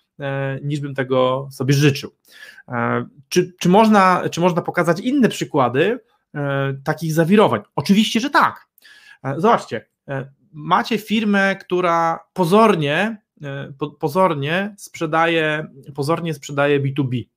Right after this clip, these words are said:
Sporo firm, które wykonują duże prace, e, dla ogromnych korporacji, e,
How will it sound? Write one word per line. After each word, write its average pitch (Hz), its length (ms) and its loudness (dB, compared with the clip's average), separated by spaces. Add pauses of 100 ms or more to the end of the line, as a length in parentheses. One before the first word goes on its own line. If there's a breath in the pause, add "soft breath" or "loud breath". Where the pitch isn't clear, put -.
(1400 loud breath)
Sporo 226 420 2
firm, 208 340 0
które 175 220 -2
wykonują 165 640 -4
duże 175 420 2
prace, 165 640 2 (400 soft breath)
e, 131 300 -8
dla 156 600 2 (600)
ogromnych 180 580 0
korporacji, 156 880 -6 (440 soft breath)
e, 131 400 -10